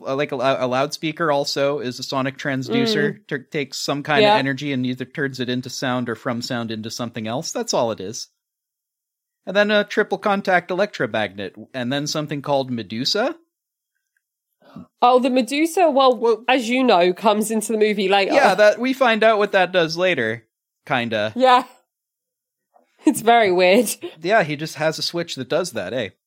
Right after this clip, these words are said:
Speaker 1: So after
Speaker 2: Mm.
Speaker 1: doing some nonsense on the nonsense machine, Riff Raff starts
Speaker 2: <laughs>
Speaker 1: turning this nonsense wheel here, which causes nonsense to spurt out of the pipes and lowering this, uh, apparatus from the ceiling.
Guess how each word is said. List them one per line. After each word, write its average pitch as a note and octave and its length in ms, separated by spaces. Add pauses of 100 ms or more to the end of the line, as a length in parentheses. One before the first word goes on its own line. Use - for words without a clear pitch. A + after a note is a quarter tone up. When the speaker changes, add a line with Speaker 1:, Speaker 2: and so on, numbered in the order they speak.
Speaker 1:
So D#3 340
after G3+ 600
Speaker 2:
Mm. D4 40
Speaker 1:
doing G3 240
some F3 220
nonsense E3+ 840
on C#3+ 220
the C#3+ 60
nonsense D3 500
machine, G#2+ 560
Riff C#3 300
Raff C#3 260
starts B2+ 360
Speaker 2:
<laughs> F4 40
Speaker 1:
turning F#3 320
this D3 180
nonsense D#3+ 560
wheel G2+ 360
here, G#2+ 580
which A#2 220
causes D3 520
nonsense D3 600
to - 80
spurt C#3 340
out B2+ 220
of B2 180
the A2 60
pipes - 680
and B2 380 (520)
lowering D#3+ 520
this, C#3 360
uh, C#3 40 (560)
apparatus C3 840
from F3 260
the G#3+ 80
ceiling. F2 560